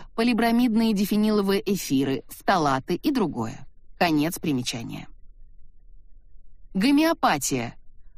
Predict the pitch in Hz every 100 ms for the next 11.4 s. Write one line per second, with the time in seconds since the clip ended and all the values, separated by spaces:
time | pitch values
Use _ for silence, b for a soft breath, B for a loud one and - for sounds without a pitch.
0 | - 254 262 294 339 370 330 320 240 262
1 | 240 240 247 233 175 156 170 170 160 190
2 | 339 - 226 240 240 240 202 202 - 175
3 | 165 147 165 262 269 262 302 294 - 185
4 | 147 139 131 - b b 233 226 254 254
5 | 247 247 240 220 190 160 151 156 156 202
6 | 208 320 330 320 277 233 262 247 247 -
7 | 202 175 214 202 185 185 165 151 185 226
8 | 180 156 135 165 143 135 - 113 110 -
9 | - - b - 294 320 480 403 311 320
10 | 262 247 - 208 208 359 320 285 254 240
11 | 269 165 143 123